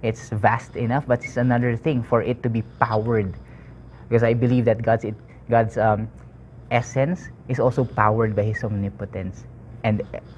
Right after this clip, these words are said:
every, uh, attribute of God is powered by his omnipotence. It's enabled by his omnipotence. As we have seen, it's one of the inherent, um, qualities in God's attributes.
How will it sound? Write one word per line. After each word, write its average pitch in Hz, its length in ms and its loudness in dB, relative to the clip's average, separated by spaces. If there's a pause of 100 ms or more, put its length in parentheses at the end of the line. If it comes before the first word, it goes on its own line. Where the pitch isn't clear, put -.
(280)
every, 123 500 2 (560)
uh, 107 220 -2
attribute 123 500 0
of 107 200 -6
God 104 260 0
is - 180 -12 (120)
powered 95 440 -2 (720)
by 101 100 0
his 104 160 -4
omnipotence. 98 640 -6
It's - 200 -4
enabled 117 760 0 (840)
by 101 120 2
his 104 160 -4
omnipotence. 101 840 -4 (120)
As 120 120 -2
we 123 100 2
have 107 140 0
seen, 131 220 -2
it's 107 160 -6
one 110 160 0
of 104 140 -2
the 90 120 -6
inherent, 104 480 -6 (360)
um, 104 280 0
qualities 107 560 -2 (340)
in 107 200 -2
God's 95 320 -4
attributes. 101 680 -10